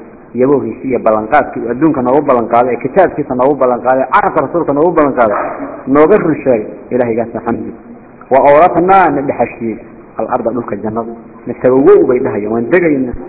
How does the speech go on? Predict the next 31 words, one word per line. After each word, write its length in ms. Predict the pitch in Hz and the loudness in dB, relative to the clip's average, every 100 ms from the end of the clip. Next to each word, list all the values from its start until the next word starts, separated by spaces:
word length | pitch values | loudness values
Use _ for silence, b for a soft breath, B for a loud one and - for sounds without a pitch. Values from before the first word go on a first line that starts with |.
| - - | -12 -4
"min 100 | 131 | 0
al-jannati," 480 | 143 131 156 143 123 | 0 2 0 0 -2
jannada 240 | 139 151 - | 0 0 0
xaggeeda, 300 | 143 151 135 | 2 2 2
"xaytu 240 | 156 165 165 | 2 2 2
nashaa," 720 | 165 160 165 160 147 135 123 143 | 2 2 2 4 4 0 -4 0
ciriiri 280 | 160 185 185 | 4 4 4
ma 60 | 202 185 | 2 2
jira 140 | 180 | 2
wey, 100 | 160 | 2
meeshan 400 | 139 233 226 196 160 | 4 4 2 -2 0
doon. 160 | 156 131 - - - - - - | -2 -2 -10 -18 -18 -20 -6 -2
Ruux 120 | 135 | 0
wax 120 | 110 | -2
kugu 160 | - 143 139 | -2 -2 0
qabsanaya, 420 | 117 - 151 127 | -4 -2 -2 -4
ruux 120 | 147 139 | -4 -2
iga 140 | 156 151 | -2 0
soo 160 | 147 135 | -2 -2
koyaya, 300 | 151 156 135 | -2 0 0
ruux 140 | 139 | 0
iga 140 | 135 151 | 0 0
soo 80 | 139 | -2
durtay 320 | 127 127 156 | -4 -4 -4
kulaya, 300 | 147 151 143 | -4 -2 0
ruux 180 | 131 151 156 | 0 2 2
wakaas 320 | 156 156 151 | 2 2 0
iyo 120 | 143 131 | -2 -2
mare. 260 | 214 208 - - - - - - - - - - - 220 | 0 0 -4 -12 -14 -14 -14 -20 -20 -20 -20 -20 -6 0
"Xaytu 300 | 254 - 196 | 2 2 0
nashaa." 320 | 170 - | 0 -2